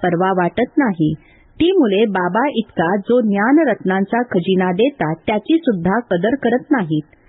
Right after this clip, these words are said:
बाबा एक गोष्ट सांगतात, ते दुसरीच गोष्ट बोलत राहतात.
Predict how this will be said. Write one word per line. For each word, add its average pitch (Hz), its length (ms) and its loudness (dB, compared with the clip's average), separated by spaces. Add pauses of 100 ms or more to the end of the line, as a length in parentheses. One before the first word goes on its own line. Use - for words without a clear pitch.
(280)
बाबा 220 260 0 (160)
एक 240 200 0
गोष्ट 262 260 0
सांगतात, 233 500 -2
ते - 260 -2
दुसरीच 214 540 0
गोष्ट 190 340 0
बोलत 202 420 2
राहतात. 190 380 -2